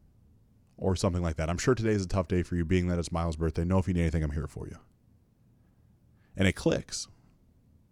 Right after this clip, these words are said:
Like, the weight that I'm carrying right now is because I know energetically there's a piece missing. You see, Miles had a get-together. Miles' brothers threw a get-together for him, or brother,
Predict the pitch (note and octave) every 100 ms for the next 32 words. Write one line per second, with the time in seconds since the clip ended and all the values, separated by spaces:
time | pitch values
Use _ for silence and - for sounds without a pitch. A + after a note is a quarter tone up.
0 | _ _ _ - E2+ F#2+ A2 C#3 A#2+ G#2
1 | - C#3+ D3 F#2 F#2+ G2 F#2+ G2 G#2+ G2+
2 | G2+ A#2 C3 B2+ - - - - A#2 F#2+
3 | C3+ C#3+ G2+ F#2 E2+ - F3+ - C#2 -
4 | - - - - - _ _ _ _ _
5 | _ _ _ _ _ _ _ _ - G2+
6 | A2 B2 B2+ A#2 G#2 F#2 - - - -
7 | F2+ F2+ B2 A2 F2 E2 D#2 D2+ - -
8 | _ G#2+ G#2+ D#2+ G2 G#2 F2+ E2 G2 E2+
9 | F2 E2+ E2+ E2 - D#2+ E2+ D#2+ - -
10 | _ _ - - E2+ F2+ G2+ E2 E2